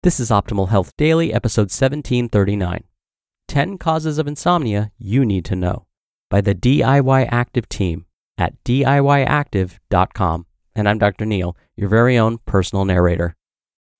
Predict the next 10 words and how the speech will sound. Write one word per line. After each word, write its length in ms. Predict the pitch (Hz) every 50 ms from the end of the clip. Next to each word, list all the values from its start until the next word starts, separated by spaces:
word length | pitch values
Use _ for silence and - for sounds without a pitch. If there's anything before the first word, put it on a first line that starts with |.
| _ _ -
Hey 120 | - 202
there, 160 | 220 226 170 123
welcome 300 | 120 123 120 - 127 -
to 180 | - 139 120
a 60 | 85
Thursday 480 | - - - 113 110 113 113 110 120 120
edition 400 | 117 110 117 117 - - 156 151
of 60 | 117
Optimal 440 | 113 107 107 - - 113 107 110 104
Health 240 | 110 104 101 -